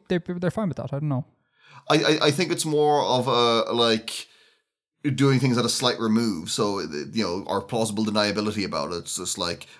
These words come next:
Speaker 2: you know, th-, this, this will
Speaker 1: Yeah.
Speaker 2: be
Speaker 1: Mm-hmm.
Speaker 2: the fuel for the right kind of people who, who are, who are open to hearing its message. Um,
Speaker 1: Sure.
Speaker 2: but without it being, you know, like, an official company statement or whatever.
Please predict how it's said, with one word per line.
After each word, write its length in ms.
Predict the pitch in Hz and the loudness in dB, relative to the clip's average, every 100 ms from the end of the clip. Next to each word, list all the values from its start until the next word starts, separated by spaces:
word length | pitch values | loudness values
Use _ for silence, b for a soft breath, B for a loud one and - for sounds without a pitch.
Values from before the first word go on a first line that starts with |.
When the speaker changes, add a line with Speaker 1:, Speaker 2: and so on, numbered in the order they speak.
| - | -2
Speaker 2:
you 80 | 117 | -2
know, 240 | 82 76 b b b b - | -2 -6 b b b b 0
th-, 140 | 117 143 | 2 4
this, 280 | 123 131 - | 4 2 2
this 280 | 139 135 131 | 2 2 2
will 220 | 123 117 | 2 2
Speaker 1:
Yeah. 40 | 120 | 2
Speaker 2:
be 420 | 117 110 110 107 | 2 2 2 0
Speaker 1:
Mm-hmm. 160 | 117 113 - _ _ | -4 -8 -14 _ _
Speaker 2:
the 80 | 117 | -6
fuel 360 | - 127 117 107 | -2 2 2 2
for 140 | - | 0
the 80 | 107 | 0
right 240 | 104 107 | 2 2
kind 180 | - 107 | 0 -2
of 100 | 104 | -2
people 380 | - 113 98 95 | -4 -6 -4 -6
who, 260 | 104 104 110 | -2 -2 0
who 100 | 107 | 0
are, 220 | 101 101 | 0 -2
who 160 | 110 107 | -2 -2
are 160 | 95 | -2
open 260 | 113 110 113 | -4 -4 -4
to 60 | 98 | -4
hearing 340 | - 101 101 | -4 -4 -4
its 140 | 92 | -4
message. 560 | 101 92 85 85 - - b b b b b _ 85 | -2 -2 -4 -8 -8 -10 b b b b b _ -10
Um, 600 | 82 80 80 80 80 82 | -8 -6 -8 -10 -12 -12
Speaker 1:
Sure. 260 | - 139 - _ _ _ _ _ _ 107 | -12 -14 -18 _ _ _ _ _ _ -6
Speaker 2:
but 100 | 120 | -2
without 280 | 110 110 101 | 2 2 0
it 100 | - | -2
being, 320 | 104 98 95 | -2 0 -2
you 40 | 98 | -2
know, 120 | 90 | -4
like, 160 | 85 92 | -4 -6
an 60 | |
official 640 | 87 - 92 98 90 101 101 _ _ _ - | -8 -6 -6 -6 -6 -8 -12 _ _ _ -10
company 280 | 92 85 - | -8 -6 -6
statement 400 | - 92 85 98 | -4 -4 -6 -10
or 60 | |
whatever. 360 | 76 73 90 | -8 -8 -10